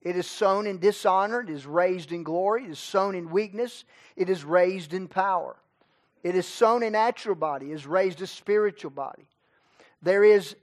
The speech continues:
a natural body and there is a spiritual body. And so it is written, 'The first man, Adam, was made a living soul. The last Adam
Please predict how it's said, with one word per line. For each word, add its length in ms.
a 160
natural 640
body 400
and 120
there 200
is 80
a 80
spiritual 640
body. 320
And 160
so 280
it 80
is 160
written, 360
'The 100
first 600
man, 640
Adam, 460
was 240
made 340
a 100
living 440
soul. 680
The 100
last 580
Adam 560